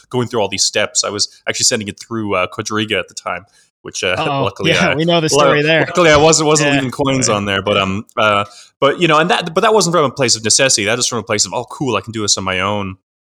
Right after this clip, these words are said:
Speaker 1: Um, and, like, a lot of, like, my interest in it was also, like, again, savings technology. Um, but I, I'm also kind of reminded of, like, over the last, um, you know, especially, like, pre-block size wars, there, there wasn't as much of an emphasis on Bitcoin as,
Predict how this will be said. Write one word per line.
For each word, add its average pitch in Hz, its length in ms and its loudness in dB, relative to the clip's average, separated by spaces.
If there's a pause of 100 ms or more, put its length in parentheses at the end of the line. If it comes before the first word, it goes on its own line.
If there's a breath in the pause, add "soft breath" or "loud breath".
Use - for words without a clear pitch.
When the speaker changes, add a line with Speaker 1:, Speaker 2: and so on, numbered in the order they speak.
(160)
Speaker 1:
Um, 127 180 0
and, 143 200 -2
like, 139 140 0
a 151 60 0
lot 147 260 6
of, 123 120 0
like, 113 160 -2
my 110 100 0
interest 107 380 -2
in 107 80 -4
it 98 220 -6 (180 loud breath)
was 120 160 2
also, 147 280 2
like, 107 160 -4
again, 107 220 -4
savings 117 340 -2
technology. 98 640 -6 (380 loud breath)
Um, 98 320 0 (160 soft breath)
but 147 100 2
I, 131 220 2
I'm 170 120 2
also 247 200 0
kind 330 120 -2
of 240 40 2
reminded 123 340 0
of, 117 100 0
like, 113 140 -6
over 117 120 -6
the 117 60 -6
last, 120 380 0
um, 101 240 -4 (320 loud breath)
you 147 60 -6
know, 156 60 2
especially, 220 460 -2
like, 143 260 -2
pre-block 120 480 -2
size 117 320 -2
wars, 104 520 -4
there, 113 240 -2
there 147 160 -2
wasn't 226 340 0
as 160 220 0
much 117 420 -2
of 143 80 -6
an 117 80 -6
emphasis 127 600 -2
on 107 240 -2
Bitcoin 110 400 -8
as, 98 420 -2